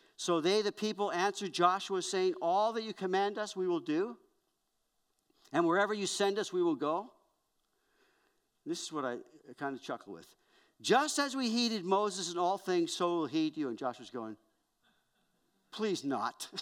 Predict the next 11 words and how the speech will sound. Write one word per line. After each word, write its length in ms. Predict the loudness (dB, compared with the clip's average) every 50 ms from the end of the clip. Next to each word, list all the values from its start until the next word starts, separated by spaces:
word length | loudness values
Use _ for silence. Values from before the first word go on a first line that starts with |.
| -8 -8 -8 -8 -8 -12 -12 -12 -10 -10
<laughs> 100 | -10 -10 -10 _ _ _ _ _ -20 -20 -20 -20 _ _ _ _ _ -20 _ _ _ _ _ -20 -20 -20 -20 -20 _ _ _ _ _ _ _ _ _ _ _ _ _ _ _ _ _ _ _ _ _ _ -20 -20 -20 -20 -20 -10 _
"Only 260 | 2 4 6 6 6 6
the 120 | 4 4
Lord 460 | 4 6 6 6 6 4 4 2 2
your 120 | 2 0 4
God 320 | 6 6 6 6 6 2
be 100 | 0 2
with 280 | 4 4 2 2 0 0
you." 80 | 0 2
Yes, 400 | 2 2 0 0 -2 -4 -6 -8
okay. 400 | -6 -4 -4 -4 -4 -4 -6